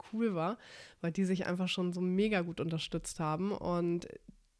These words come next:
ja, in der Zeit jetzt von Mai bis heute ist aber Sturmfrei nochmal so gewachsen und hat sich nochmal so weiterentwickelt. Und da ist jeder Einzelne aus Sturmfrei tatsächlich auch sehr stark daran beteiligt.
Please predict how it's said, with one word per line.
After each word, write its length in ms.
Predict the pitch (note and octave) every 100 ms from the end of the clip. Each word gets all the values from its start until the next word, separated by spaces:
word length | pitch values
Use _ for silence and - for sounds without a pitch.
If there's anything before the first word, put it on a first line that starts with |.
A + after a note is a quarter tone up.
| -
ja, 220 | - F3+ E3
in 160 | E3
der 160 | E3+ E3
Zeit 400 | - F#3+ C4+ -
jetzt 260 | A3+ G3
von 400 | - F#3+ F3+ F3+ -
Mai 480 | F#3 F3+ G3+ C#4+ C#4
bis 240 | G3 -
heute 280 | G3+ G#3+ G3+
ist 120 | F#3+
aber 180 | F#3+ F3
Sturmfrei 420 | - F3+ F#3 E3+
nochmal 260 | E3 E3 E3
so 100 | F3
gewachsen 440 | E3+ E3 - E3
und 140 | D#3+
hat 120 | E3 F3
sich 100 | E3
nochmal 260 | D#3+ E3
so 180 | E3 F3
weiterentwickelt. 800 | F3+ F#3+ F3+ E3 E3+ E3 F#3+ F#3+
Und 180 | B2 E3+
da 120 | E3
ist 160 | -
jeder 220 | F#3 F#3 E3
Einzelne 540 | F3 A3 - F3+ E3+
aus 140 | E3
Sturmfrei 440 | - E3 E3 - E3
tatsächlich 520 | F3+ D#3+ E3+ F#3 F#3
auch 260 | C#3+ F3 -
sehr 260 | F3+ F3+ F3
stark 340 | - F3 F#3
daran 360 | E3+ E3 E3 E3+
beteiligt. 680 | - - G3 E3+ F#3+ -